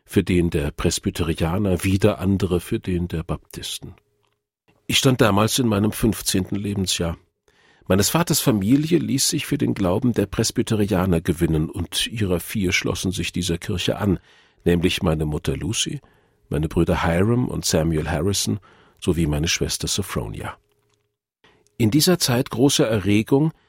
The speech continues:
wurde mein Sinn von ernstem Nachdenken und innerer Unruhe bewegt. Zwar nahm ich lebhaften Anteil und hatte sehr ausgeprägte Gefühle, aber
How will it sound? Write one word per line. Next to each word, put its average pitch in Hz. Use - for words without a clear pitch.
wurde 113
mein 117
Sinn 101
von -
ernstem -
Nachdenken 104
und -
innerer 95
Unruhe 73
bewegt. -
Zwar 80
nahm 80
ich 90
lebhaften 90
Anteil 127
und -
hatte -
sehr 76
ausgeprägte -
Gefühle, 90
aber 82